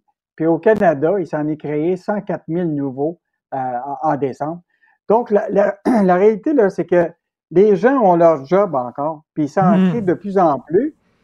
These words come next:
Speaker 1: Puis en même temps, ce que tu vois, c'est que les entreprises techno, eux autres, ils suppriment des jobs. Je sais pas si t'as vu ça aux États-Unis, puis ça a commencé ici au Canada.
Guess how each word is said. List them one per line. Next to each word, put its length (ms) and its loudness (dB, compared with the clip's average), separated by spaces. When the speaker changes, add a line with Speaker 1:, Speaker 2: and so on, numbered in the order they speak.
Speaker 1:
Puis 80 0
en 60 2
même 220 0
temps, 180 2
ce 80 -10
que 80 2
tu 160 -4
vois, 340 0
c'est 180 -4
que 100 -4
les 260 2
entreprises 520 -2
techno, 480 -2
eux 100 -2
autres, 200 -2
ils 80 -12
suppriment 380 -4
des 240 -2
jobs. 240 -6
Je 60 -20
sais 80 -8
pas 120 -8
si 80 -12
t'as 100 -4
vu 140 -8
ça 160 -8
aux 80 -6
États-Unis, 500 -6
puis 80 -20
ça 100 -8
a 40 -8
commencé 500 -6
ici 260 -10
au 80 -6
Canada. 520 -10